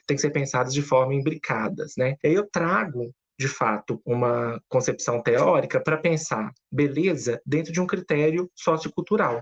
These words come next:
Mas beleza dentro de um critério socioculturalmente construído, que também diz respeito, so-,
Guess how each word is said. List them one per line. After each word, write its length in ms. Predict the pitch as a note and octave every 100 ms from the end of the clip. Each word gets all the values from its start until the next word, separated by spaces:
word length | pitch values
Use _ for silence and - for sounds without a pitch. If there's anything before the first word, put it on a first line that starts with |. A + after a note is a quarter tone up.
| -
Mas 280 | D#3+ F3+ F3
beleza 560 | F#3+ F3 G#3+ B3 F3+
dentro 300 | D3 E3+ F3+
de 80 | D3+
um 40 |
critério 440 | D3 D3 D3 A#2+ A#2+
socioculturalmente 880 | D#3+ E3 - A#2 C3 B2 A#2+ A2+ -
construído, 840 | D#3+ E3+ - A#2+ C3+ F#3+ B2+ A#2+ -
que 80 | F#3+
também 400 | F#3+ E3 E3 F#3+
diz 120 | F#3
respeito, 600 | G3 G3 - C#3 C3 D3
so-, 360 | - - E3+